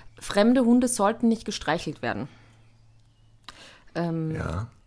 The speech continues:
Speaker 1: Im Grunde deswegen, weil es eben oft passiert, dass, ähm, wie auch wieder, der eigene Hund quasi gar keinen Stress damit hat, wenn man andere Hunde streichelt.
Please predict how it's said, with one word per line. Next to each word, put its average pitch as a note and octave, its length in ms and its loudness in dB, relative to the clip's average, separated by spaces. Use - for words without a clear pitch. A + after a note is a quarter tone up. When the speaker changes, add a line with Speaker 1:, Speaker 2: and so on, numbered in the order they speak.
Speaker 1:
Im G3+ 100 4
Grunde A#3 240 6
deswegen, A#3 720 0
weil F#3+ 560 0
es - 200 -8
eben G3+ 260 -2
oft - 400 -6
passiert, A#3 520 -4
dass, - 440 -4
ähm, F3+ 420 -6
wie E3+ 260 -8
auch D3+ 260 -2
wieder, A#3+ 320 0
der F3+ 460 2
eigene A#3+ 480 4
Hund G3+ 300 0
quasi G3 240 0
gar F3+ 240 -2
keinen G#3+ 280 0
Stress - 280 -4
damit G3 300 0
hat, F3 160 -6
wenn E3+ 80 -2
man E3+ 100 -2
andere D3+ 280 -4
Hunde D#3+ 160 -4
streichelt. - 600 -8